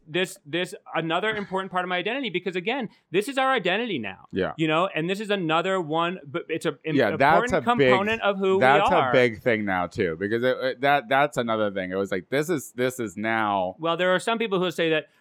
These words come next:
Speaker 1: really the only true, uh, queer men now are, uh, H I V positive gay men.
Speaker 2: Well, o-,
Speaker 1: Um,
Speaker 2: I mean, okay. Oh,
Speaker 1: but
Speaker 2: all right. Well, <laughs>
Speaker 1: <laughs>
Speaker 2: I don't, maybe that's for another <laughs> show,
Speaker 1: No,
Speaker 2: too.
Speaker 1: but as I see all these gay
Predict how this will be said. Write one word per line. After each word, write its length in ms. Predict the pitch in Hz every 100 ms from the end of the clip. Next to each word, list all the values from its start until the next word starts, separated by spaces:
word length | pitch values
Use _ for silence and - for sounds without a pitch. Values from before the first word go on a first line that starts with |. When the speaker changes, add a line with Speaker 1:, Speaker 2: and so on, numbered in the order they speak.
| -
Speaker 1:
really 260 | 151 165 156
the 140 | 143 143
only 220 | 147 139
true, 480 | - 143 135 127 127
uh, 60 | 135
queer 300 | - 156 135 131
men 320 | 127 127 123
now 340 | 113 110 110 -
are, 420 | 113 113 110 110
uh, 260 | 113 107 104 104 _ 127
H 200 | 117 123
I 60 |
V 120 | 113
positive 520 | 113 110 101 101 101 98
gay 180 | 95
men. 280 | 95 85 131 127
Speaker 2:
Well, 320 | 101 92 90
o-, 40 |
Speaker 1:
Um, 460 | 131 127 120 127 113
Speaker 2:
I 120 | 107
mean, 280 | 101 101 104 -
okay. 320 | 113 123 - -
Oh, 60 | 123
Speaker 1:
but 280 | 135 156 123
Speaker 2:
all 160 | 135 127
right. 240 | 104 101
Well, 320 | 120 120 139 127
<laughs> 0 |
Speaker 1:
<laughs> 400 | 190 185 151 -
Speaker 2:
I 100 | 135
don't, 160 | 143 - - - - -
maybe 220 | 127 143
that's 280 | 120 123 -
for 120 | 131
another 300 | 123 120 143
<laughs> 100 | -
show, 160 | - 139
Speaker 1:
No, 160 | 170 156
Speaker 2:
too. 120 | 165 -
Speaker 1:
but 220 | 175 226 214
as 180 | 202
I 80 | 202
see 200 | 196 226
all 220 | 220 220
these 220 | 202 190 123
gay 600 | 165 170 190 196 202